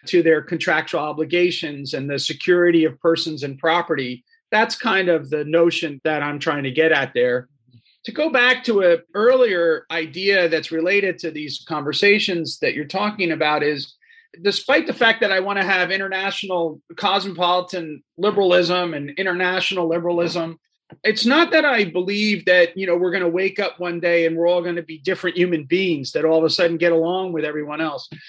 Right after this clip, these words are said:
We have, in many ways, a natural suspicion of the others, you know, that may in fact be hardwired. There's a variety of explanations maybe for that. And so the imagery that I have in the book when I discuss these kind of ideas is the difference between sharp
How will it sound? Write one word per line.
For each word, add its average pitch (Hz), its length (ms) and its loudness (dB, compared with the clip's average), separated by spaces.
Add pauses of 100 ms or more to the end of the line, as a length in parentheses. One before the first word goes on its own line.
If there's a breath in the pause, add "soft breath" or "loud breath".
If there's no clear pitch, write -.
(180 loud breath)
We 202 120 0
have, 247 380 0
in 180 380 -2
many 208 200 0
ways, 185 320 2
a 165 80 0
natural 170 420 -4
suspicion 175 840 -2
of 165 160 -2
the 151 160 -6
others, 202 600 0
you 185 80 -14
know, 220 200 -6
that 139 160 0
may 165 220 0
in 170 100 -2
fact 170 300 -2
be 143 120 -8
hardwired. 175 720 2
There's 214 180 -6
a 214 60 -8
variety 208 440 2
of 143 220 -6
explanations 175 800 -2
maybe 156 240 -6
for 185 360 0
that. 143 300 -2 (680 loud breath)
And 196 120 -2
so 220 160 2
the 214 220 0
imagery 240 400 0
that 202 160 0
I 180 160 0
have 214 400 0
in 180 140 -4
the 151 80 -8
book 214 320 -2
when 160 160 -6
I 156 240 -6
discuss 190 400 0
these 202 160 -4
kind 196 160 -2
of 170 80 0
ideas 160 420 2
is 156 160 -6
the 165 120 -2
difference 190 500 -4
between 175 440 -2
sharp 185 460 0